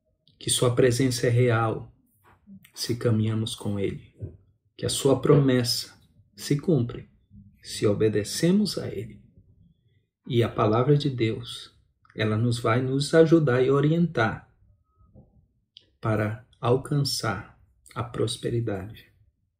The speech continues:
que Deus tem para nós, essa prosperidade espiritual. Que possamos, irmãos, ser desafiados num novo ano,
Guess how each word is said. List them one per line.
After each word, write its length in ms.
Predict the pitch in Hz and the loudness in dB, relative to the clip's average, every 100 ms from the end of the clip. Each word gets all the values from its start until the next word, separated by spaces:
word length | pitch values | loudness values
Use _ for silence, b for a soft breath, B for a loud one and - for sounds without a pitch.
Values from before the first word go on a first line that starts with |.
| _ _ _ _ | _ _ _ _
que 120 | - | -10
Deus 320 | 104 123 110 - | -6 -4 -4 -4
tem 200 | 120 120 | -4 -2
para 160 | 120 | -2
nós, 640 | 120 110 - - - - _ _ _ _ _ _ - | -2 -2 -6 -14 -18 -20 _ _ _ _ _ _ -8
essa 320 | 104 - - | -6 -6 -8
prosperidade 800 | - 117 - 113 110 107 104 101 | -6 -6 -2 -2 -2 -4 -6 -8
espiritual. 760 | - - - 104 - - - _ _ _ _ - - - - - _ _ _ _ _ - | -10 -10 -10 -10 -14 -18 -20 _ _ _ _ -20 -20 -20 -20 -20 _ _ _ _ _ -12
Que 80 | |
possamos, 580 | 117 113 - 131 127 117 | -2 0 0 0 2 2
irmãos, 460 | 117 117 120 120 - | 2 0 -2 -4 0
ser 180 | 123 120 | 0 4
desafiados 920 | 135 123 123 - 117 107 - - - | 2 2 -4 -2 -2 -2 -4 -8 -6
num 240 | 107 104 | -4 -2
novo 580 | 104 104 131 170 - - | -2 4 6 6 4 -2
ano, 260 | 104 107 | -2 -6